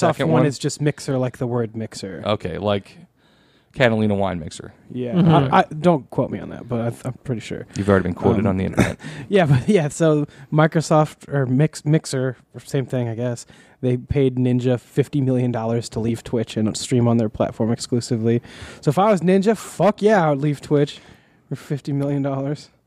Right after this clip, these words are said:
Speaker 3: Yeah, of course. I mean,
Speaker 2: To
Speaker 3: um,
Speaker 2: play, to play Fortnite. Not even, like, you know, he's not, it's like he's the best Fortnite player in the world or anything. He's just a
Speaker 1: No,
Speaker 2: guy
Speaker 1: some
Speaker 2: that plays
Speaker 1: guy just
Speaker 2: Fortnite.
Speaker 1: won
Speaker 3: Yeah, I
Speaker 1: that
Speaker 3: don't
Speaker 1: dis-
Speaker 3: even like that guy at all. Then just, he's just,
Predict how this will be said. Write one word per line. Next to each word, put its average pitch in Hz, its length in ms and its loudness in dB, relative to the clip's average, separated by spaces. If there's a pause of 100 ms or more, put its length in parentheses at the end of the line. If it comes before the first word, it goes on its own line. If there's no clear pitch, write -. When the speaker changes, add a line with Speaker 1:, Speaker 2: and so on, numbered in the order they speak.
(340)
Speaker 3:
Yeah, 165 240 2
of - 100 -8
course. 135 380 0
I 147 60 -2
mean, 135 320 2
Speaker 2:
To 147 120 2
Speaker 3:
um, 143 180 6
Speaker 2:
play, 160 160 4 (160)
to 165 100 -2
play 165 220 0
Fortnite. 139 580 -2
Not 208 240 2
even, 165 380 2
like, 135 180 -2 (560)
you 165 100 0
know, 139 60 4
he's 147 240 0
not, 151 320 0
it's - 260 -8
like 151 180 2
he's 151 120 2
the 139 80 6
best 135 340 0
Fortnite 135 320 2
player 135 180 2
in 127 80 2
the 120 80 2
world 127 260 -2
or 123 60 0
anything. 113 340 -4
He's 117 120 -4
just 123 220 -12
a 113 40 -2 (680)
Speaker 1:
No, 143 80 0
Speaker 2:
guy 143 60 2
Speaker 1:
some 147 220 0
Speaker 2:
that 127 80 0
plays 123 200 2
Speaker 1:
guy - 460 -6
just 127 160 2
Speaker 2:
Fortnite. 120 80 -4
Speaker 1:
won 131 120 0
Speaker 3:
Yeah, 226 60 2
I 196 60 4
Speaker 1:
that 196 60 4
Speaker 3:
don't 208 100 2
Speaker 1:
dis- 196 120 2
Speaker 3:
even 165 100 2
like 151 340 0
that 131 220 -2
guy 127 260 -2
at 127 140 -2
all. 131 340 0
Then 135 460 -4
just, - 260 -12
he's 135 200 -2
just, 131 220 -14